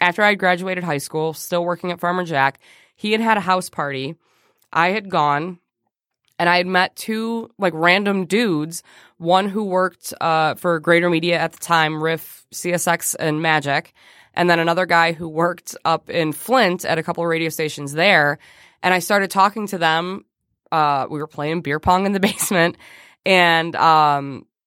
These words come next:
they were like, you know, "What are you, what are you doing? Like, what do you, like, what do you go to school for?" And I was like, "Communications, I'm not really sure." And they were like, "You should get an internship at one of the radio stations."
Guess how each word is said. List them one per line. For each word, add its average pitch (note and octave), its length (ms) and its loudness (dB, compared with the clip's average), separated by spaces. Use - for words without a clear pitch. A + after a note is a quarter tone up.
they F3+ 80 4
were F3+ 60 4
like, E3 160 0
you F3 60 -2
know, E3 100 0
"What E3+ 120 2
are - 20 2
you, F3 220 -4
what D#3 180 -4
are - 20 -4
you D3+ 80 -8
doing? A3+ 400 2
Like, E3+ 160 0
what E3+ 80 -2
do E3+ 80 -2
you, E3 140 -6
like, D3 160 -6
what E3 60 -4
do E3+ 60 -2
you D#3+ 60 2
go D3+ 60 0
to C#3+ 80 -4
school G#3+ 260 0
for?" G3 320 4
And F3+ 80 2
I D#3+ 80 2
was D3+ 100 -4
like, D3 140 -4
"Communications, F#3+ 680 -2
I'm E3+ 40 -4
not D#3 140 0
really D3 180 -4
sure." G3+ 340 2
And - 440 -4
they - 40 6
were F3 40 6
like, E3+ 160 2
"You F3+ 80 -2
should F#3+ 180 -2
get F#3+ 120 2
an F#3+ 80 0
internship F#3 560 -2
at D3 140 0
one D#3 100 2
of D#3 80 0
the E3 60 0
radio F3+ 280 2
stations." B2 600 -6